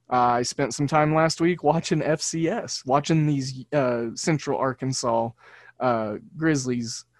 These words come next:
uh, or I'm sorry, they're just the Bears, not the Grizzlies. The Bear looks like a Grizzly. So, you know, it's back. Football is back. And football is king,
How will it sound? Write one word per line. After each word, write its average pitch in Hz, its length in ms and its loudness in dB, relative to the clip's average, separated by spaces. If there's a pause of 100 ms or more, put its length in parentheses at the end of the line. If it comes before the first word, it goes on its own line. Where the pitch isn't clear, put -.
(420)
uh, 117 380 0 (540)
or 117 140 -4
I'm 127 100 -4
sorry, 107 220 -4
they're 135 140 2
just 139 240 -4
the - 60 -4
Bears, 107 440 -4
not 110 160 -4
the 143 60 -8
Grizzlies. 117 640 -8
The 139 60 -2
Bear 139 220 4
looks 127 260 -2
like 104 160 -8
a 120 40 -10
Grizzly. 117 460 -6 (760)
So, 185 240 6
you 190 140 8
know, 226 240 4 (200)
it's 151 200 0
back. 165 400 0
Football 185 360 2
is 143 100 2
back. 131 480 -2 (260)
And 131 220 -2
football 220 440 2
is 120 160 -4
king, 120 680 -2